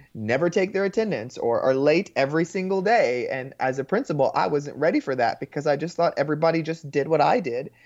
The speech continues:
And I learned very quickly that I have to take a different role with each person,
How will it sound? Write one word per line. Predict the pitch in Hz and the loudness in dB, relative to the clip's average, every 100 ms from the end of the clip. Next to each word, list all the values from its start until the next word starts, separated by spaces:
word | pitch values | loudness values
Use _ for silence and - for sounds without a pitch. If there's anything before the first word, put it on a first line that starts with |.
| _ | _
And | 135 135 | -6 0
I | 135 | 2
learned | 139 143 147 165 135 127 | 2 2 2 2 0 0
very | 143 143 | 0 0
quickly | - 185 147 120 | -2 -2 0 2
that | 117 110 _ _ | 2 0 _ _
I | 127 143 | 0 4
have | 151 151 | 2 0
to | 143 | -2
take | 160 165 | 0 0
a | 135 | -2
different | 143 139 131 107 | -2 -4 -4 0
role | 131 170 147 | 4 6 6
with | 131 131 | 4 0
each | 139 143 - | -4 -6 -4
person, | 170 202 - - | -4 -4 -8 -10